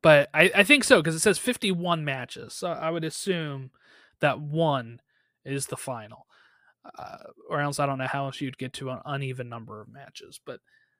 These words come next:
yeah, so that is, uh, that's the new format for the Champions Cup. I think we kinda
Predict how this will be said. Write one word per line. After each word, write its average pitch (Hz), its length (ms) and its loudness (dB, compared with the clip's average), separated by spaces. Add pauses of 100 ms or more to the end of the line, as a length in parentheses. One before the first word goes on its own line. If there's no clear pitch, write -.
(280)
yeah, 208 180 6
so - 220 2
that 208 220 4
is, 202 360 4
uh, 185 360 0 (320)
that's - 200 -4
the 202 80 -4
new 180 160 0
format 160 640 -8 (180)
for 147 460 -8
the 151 180 -10
Champions 147 560 -8
Cup. 240 240 -6
I 151 80 -4
think 311 240 -8
we 320 140 -2
kinda 185 400 -6